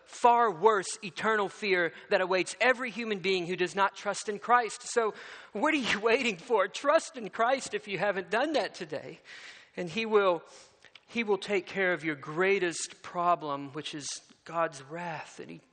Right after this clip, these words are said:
eternal separation from Him. Christ is the only one who can shelter you in His righteousness,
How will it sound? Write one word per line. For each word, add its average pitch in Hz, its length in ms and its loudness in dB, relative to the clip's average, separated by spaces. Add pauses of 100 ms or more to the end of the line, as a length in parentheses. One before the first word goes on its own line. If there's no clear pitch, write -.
eternal 180 300 -12
separation 170 720 -8
from 165 240 -12
Him. 170 400 -8 (1200)
Christ 175 520 -2
is 147 160 -6
the 147 160 -6
only 165 260 -4
one 160 400 -6 (100)
who 156 120 -12
can 143 360 -12 (280)
shelter 175 680 -6
you 131 280 -14 (560)
in 151 160 -10
His 151 380 -12
righteousness, 175 720 -8